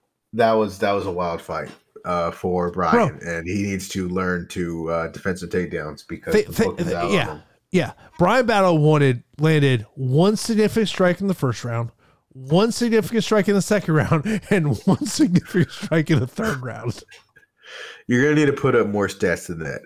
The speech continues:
Speaker 1: All right, that was, <laughs> yeah, that was a bad performance for Brian. Um, yeah, that, that's
Speaker 2: Think,
Speaker 1: crazy.
Speaker 2: like,
Speaker 1: That's
Speaker 2: like,
Speaker 1: freaking
Speaker 2: like,
Speaker 1: crazy.
Speaker 2: all right, control time via round.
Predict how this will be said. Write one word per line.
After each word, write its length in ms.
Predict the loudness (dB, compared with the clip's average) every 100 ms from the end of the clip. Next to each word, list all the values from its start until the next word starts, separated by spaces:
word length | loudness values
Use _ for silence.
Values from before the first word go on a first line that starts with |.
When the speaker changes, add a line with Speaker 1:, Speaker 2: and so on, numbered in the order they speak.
| -8
Speaker 1:
All 80 |
right, 360 | -4 -2 -2 -2
that 180 | 0 2
was, 460 | 0 0 -2 -4 -6
<laughs> 640 | -8 -8 -16 -14 -12 -6
yeah, 120 | 0 2
that 120 | 2
was 120 | 0
a 40 | -2
bad 180 | -2
performance 420 | -2 -6 -6 -6 -6
for 80 |
Brian. 480 | -4 -2 -2 -2 -8 -16 _ -6
Um, 420 | -2 -2 -4 -10 -18 -20 _ _ _ -6
yeah, 300 | -2 -2 -4 -6
that, 280 | -2 -2 0
that's 200 | 2 2
Speaker 2:
Think, 120 | 2 2
Speaker 1:
crazy. 120 | 2
Speaker 2:
like, 100 | 2
Speaker 1:
That's 360 | 2 2 0 0
Speaker 2:
like, 120 | -4
Speaker 1:
freaking 80 | 0
Speaker 2:
like, 100 | -2
Speaker 1:
crazy. 140 | 0 0
Speaker 2:
all 60 |
right, 120 | -2 -4 -12 _
control 440 | 0 0 2 2 2
time 360 | 0 2 2
via 300 | 2 4 4
round. 400 | 6 4 2 -4